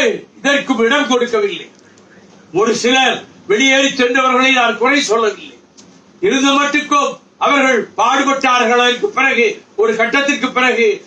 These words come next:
அவர் சில காரணங்களாலே விலகி சென்றிருக்கலாம். அவர்கள் யாரையும் எப்பொழுதுமே நான் குறை சொன்னதில்லை. இரண்டு பேர் நாடாளுமன்ற உறுப்பினர்கள் ஆன போதும், இரண்டு பேர் அமைச்சர்கள் ஆன போதும், அது இயக்கம் அவர்களுக்கு தருகின்ற விருது,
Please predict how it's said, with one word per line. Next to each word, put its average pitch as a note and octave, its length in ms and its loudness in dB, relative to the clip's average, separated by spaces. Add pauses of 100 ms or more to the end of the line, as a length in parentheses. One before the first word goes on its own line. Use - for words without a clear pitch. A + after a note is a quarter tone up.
அவர் A3+ 300 0
சில A#3+ 160 0
காரணங்களாலே B3 840 2 (300)
விலகி B3 280 0
சென்றிருக்கலாம். G#3 640 -4 (280)
அவர்கள் A#3+ 320 2
யாரையும் C4 460 0 (220)
எப்பொழுதுமே C#4 560 0
நான் A#3 200 -2 (320)
குறை A#3+ 240 0
சொன்னதில்லை. G#3 580 -2 (580)
இரண்டு A#3 300 0
பேர் A#3 280 0 (380)
நாடாளுமன்ற A3 640 0
உறுப்பினர்கள் G3+ 540 0
ஆன G3+ 140 0
போதும், G#3 360 0 (460)
இரண்டு C4 300 2
பேர் A#3 300 2
அமைச்சர்கள் B3+ 680 2
ஆன G#3 120 0
போதும், G#3+ 380 0 (560)
அது B3 240 0 (520)
இயக்கம் C#4 480 0
அவர்களுக்கு D4 640 2
தருகின்ற C4 520 0 (320)
விருது, A#3 380 2